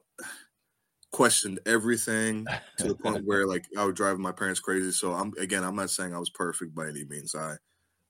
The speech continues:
Speaker 1: um,
Speaker 2: No.
Speaker 1: um, yeah, so I don't, I don't want to make, make light of, like, "Hey,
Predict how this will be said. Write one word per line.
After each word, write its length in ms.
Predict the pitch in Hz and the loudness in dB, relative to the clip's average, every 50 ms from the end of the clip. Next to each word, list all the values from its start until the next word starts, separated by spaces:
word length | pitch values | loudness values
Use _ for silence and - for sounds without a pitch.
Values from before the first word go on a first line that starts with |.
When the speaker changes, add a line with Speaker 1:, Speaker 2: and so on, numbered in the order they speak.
| _ - | _ -12
Speaker 1:
um, 400 | - - - - - - - - | -8 -4 -2 0 0 2 0 0
Speaker 2:
No. 160 | - - - _ _ _ _ _ _ _ _ _ _ _ _ _ _ _ _ _ - | -2 -6 -10 _ _ _ _ _ _ _ _ _ _ _ _ _ _ _ _ _ -10
Speaker 1:
um, 520 | 87 78 76 71 69 71 76 73 170 - _ _ _ _ _ _ - _ _ _ - | -8 -6 -6 -6 -6 -8 -10 -12 -14 -18 _ _ _ _ _ _ -20 _ _ _ -12
yeah, 200 | 67 67 67 71 | -10 -8 -2 0
so 180 | - - 90 | 2 2 2
I 40 | 87 | 2
don't, 180 | 85 82 82 - - | 0 -2 -4 -6 -4
I 40 | 95 | -2
don't 100 | 92 95 | 0 0
want 180 | 92 90 82 | 0 -2 -2
to 100 | 85 87 - _ | -6 -10 -12 _
make, 220 | - 95 85 82 - _ _ - _ _ _ _ - - | -6 -6 -6 -6 -8 _ _ -20 _ _ _ _ -12 -6
make 180 | 95 87 85 | -6 -4 -2
light 240 | 87 87 85 85 80 | -2 0 0 0 0
of, 120 | 80 73 | -2 -4
like, 180 | 80 78 71 - | -4 -4 -6 -2
"Hey, 320 | - 87 82 78 76 76 | -2 -2 -2 -2 -4 -6